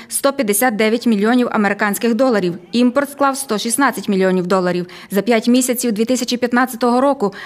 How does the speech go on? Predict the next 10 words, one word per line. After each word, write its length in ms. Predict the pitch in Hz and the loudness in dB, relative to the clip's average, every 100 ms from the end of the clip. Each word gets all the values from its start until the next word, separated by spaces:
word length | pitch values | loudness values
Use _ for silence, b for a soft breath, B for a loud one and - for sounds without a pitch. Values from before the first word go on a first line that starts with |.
| B | B
експорт 500 | 240 254 - 277 269 - | -4 -4 -4 -4 -2 -4
України 520 | 262 262 233 247 220 | -2 0 2 2 2
Євросоюзу 720 | 214 208 202 214 226 262 294 - | 2 0 -2 0 0 0 -4 -4
становить 460 | - 247 247 220 | 0 2 2 2
майже 260 | 226 196 196 | 0 0 -2
сімдесят 540 | - 202 185 247 269 | 0 0 2 0 0
відсотків 460 | 269 277 285 285 247 | -4 0 0 0 -4
загальної 500 | 220 202 202 240 254 | -2 -2 0 0 0
вартості 460 | 185 175 180 - | -2 -4 -6 -2
експорту. 540 | 196 180 - 180 - | -2 -2 -6 -8 -8